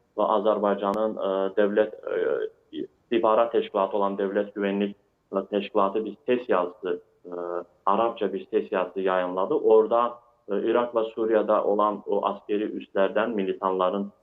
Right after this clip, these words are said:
o terörçülerin kamplarından Dağlık Karabağ'daki, e, a, militanlarla bir telefon bağlantısı var ve Dağlık Karabağ'daki militanlar söylüyor ki, "Bura çok zordur, pişmanız buraya gelmeye.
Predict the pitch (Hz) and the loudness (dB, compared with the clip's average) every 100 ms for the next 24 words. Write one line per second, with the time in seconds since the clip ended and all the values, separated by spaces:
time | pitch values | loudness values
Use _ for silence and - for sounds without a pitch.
0 | _ 95 101 101 95 - 101 98 104 104 | _ -12 -2 2 2 2 0 2 0 0
1 | 104 95 101 95 95 110 120 104 98 104 | -2 0 0 0 0 -2 0 2 2 0
2 | - 104 104 98 95 95 - 110 - _ | -4 -2 0 0 -2 -4 -4 -6 -6 _
3 | _ _ 92 92 - 95 92 92 95 101 | _ _ -2 -2 0 0 0 -2 -2 -2
4 | 98 101 98 104 101 95 95 92 101 95 | 0 0 0 2 2 0 0 -2 -2 0
5 | 120 113 98 92 92 87 110 127 120 110 | 0 2 2 2 0 -4 -4 0 2 4
6 | 101 104 110 113 110 107 104 101 104 107 | 2 2 0 -2 0 0 0 -4 -8 -8
7 | 101 104 104 110 110 107 101 110 110 110 | -6 -4 0 0 0 -2 2 2 2 0
8 | 110 - _ _ 104 117 - 120 110 107 | -4 -6 _ _ 2 2 4 0 0 0
9 | 101 98 101 101 101 120 117 113 98 107 | 2 2 -4 -4 -8 -2 0 0 -2 0
10 | 101 95 98 95 92 98 113 | 0 0 0 0 2 2 0